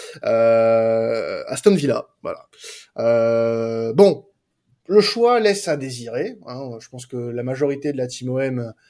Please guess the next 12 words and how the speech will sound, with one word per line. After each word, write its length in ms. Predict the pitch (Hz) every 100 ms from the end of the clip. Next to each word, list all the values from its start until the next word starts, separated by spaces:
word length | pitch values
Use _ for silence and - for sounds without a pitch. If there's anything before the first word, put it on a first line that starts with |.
| _ _
euh, 200 | 120 120 117 -
est, 760 | 139 127 117 117 107 104 104 117
est 60 | 120
d'accord 320 | 117 117 110
là-dessus. 340 | 117 - 214 - - - - - - _ _ 120
Euh, 400 | 120 120 123 123
mais 180 | 135 302
ce 140 | -
qui 160 | - 202
va, 460 | 202 226 214 170
euh, 80 | 151
surtout 680 | 135 - - 196 190 180